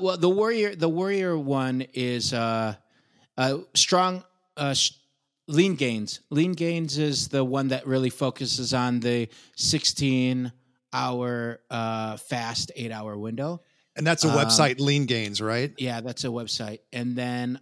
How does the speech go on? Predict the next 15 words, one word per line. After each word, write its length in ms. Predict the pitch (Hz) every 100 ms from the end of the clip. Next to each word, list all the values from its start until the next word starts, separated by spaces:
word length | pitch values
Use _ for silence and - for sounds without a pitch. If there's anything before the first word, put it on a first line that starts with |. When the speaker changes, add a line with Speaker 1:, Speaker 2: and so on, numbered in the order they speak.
| -
Speaker 1:
um, 520 | 123 120 120 117 117 _
the 140 | 135
other 140 | 156 156
one 200 | 151 147
is, 140 | 135
like, 160 | 147 -
the 80 | 131
Warrior 460 | 123 135 135 127
Diet, 420 | 113 117 113 110
which 240 | 110 110 -
is, 260 | 117 98 - - _ _ _ _ -
like, 280 | 123 113 120
a 140 | 104
twenty 480 | - - 131 123 117
hour, 500 | 104 101 98 98